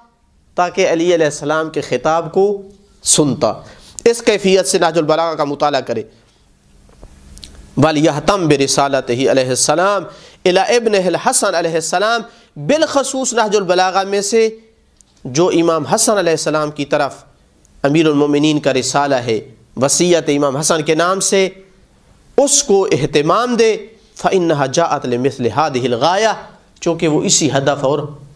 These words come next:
गायत के लिए नसीहत आई है इमाम अलैहिस्सलाम की, कि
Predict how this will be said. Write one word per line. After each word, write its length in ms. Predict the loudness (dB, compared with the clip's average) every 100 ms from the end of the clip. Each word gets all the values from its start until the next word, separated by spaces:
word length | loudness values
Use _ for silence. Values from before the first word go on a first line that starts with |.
| -4
गायत 520 | 0 2 2 0 0
के 80 | 0
लिए 180 | 2 2
नसीहत 500 | 2 0 0 0 0
आई 180 | 0 0
है 120 | -2
इमाम 260 | -2 -2
अलैहिस्सलाम 500 | -2 -2 -2 -2 -2
की, 160 | -4 -10 -12 -20 -20 -20 -2
कि 460 | 2 2 0 -4